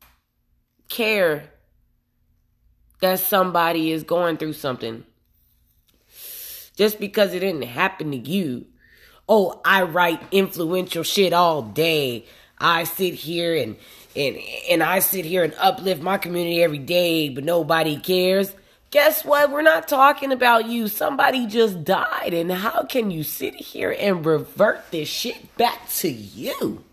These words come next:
Like, bitch, you're alive and breathing. So you got, you mad right now because somebody died.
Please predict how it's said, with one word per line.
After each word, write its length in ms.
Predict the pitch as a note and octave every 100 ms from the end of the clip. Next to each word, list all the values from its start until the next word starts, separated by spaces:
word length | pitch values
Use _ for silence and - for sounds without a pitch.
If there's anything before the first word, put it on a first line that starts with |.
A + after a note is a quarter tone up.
| _ _ _ _ _ _ _ _ _ _ _ _ _ _ _ _
Like, 300 | G5+ G#5 A5+ -
bitch, 380 | C6+ C6+ C6+ - - C6+ C6+
you're 80 | C6
alive 200 | B3 - C6 B5+
and 240 | B3+ F#3+ C#3+
breathing. 720 | F3+ D4 - D#3+ A#2+ G2+ G2+ _ _ _ _ _ _ _ _ _ _ _ _ _ _ _ _ _ _ -
So 160 | -
you 200 | C#4 F4
got, 240 | D#4+ D4 B3+
you 160 | D#4
mad 540 | D4+ D#4+ C#4+ A#3 G3 F#3+
right 200 | G3+ F#3+
now 300 | F#3+ E3+ E3
because 560 | D#3+ - F#3+ D#3+ - _ _ _ _ _ _ -
somebody 400 | - - G#3+ F3 -
died. 280 | E3+ D3